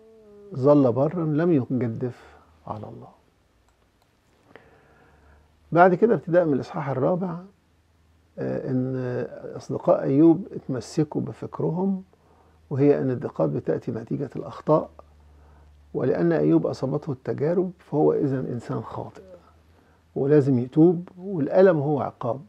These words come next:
الخطية. أيوب في إجابته ابتدى يثبت إن هو بريء، واشتاق إن هو يقدم دعواه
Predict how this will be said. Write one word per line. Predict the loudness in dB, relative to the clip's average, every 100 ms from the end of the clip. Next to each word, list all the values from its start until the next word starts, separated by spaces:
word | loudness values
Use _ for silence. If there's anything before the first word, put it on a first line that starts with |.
| -18 -16
الخطية. | -14 -14 -16 -16 -20 _ _ _ _ _ _ _ _ _ _ _ _ _ _ _ _ 0
أيوب | 4 6 4 0 -8
في | 0 2
إجابته | 4 2 0 2 2
ابتدى | 2 0 0
يثبت | 2 2 0 -4 -6
إن | -6 -6
هو | -4 -2 -2
بريء، | -2 -2 -2 -2 -10 _ _ _ _ _ _ _ _
واشتاق | -6 -6 0 2 2 -2
إن | -4
هو | -2 -2 0
يقدم | 0 -2 -2 -2 -2 -2 -6
دعواه | -6 -4 -2 0 0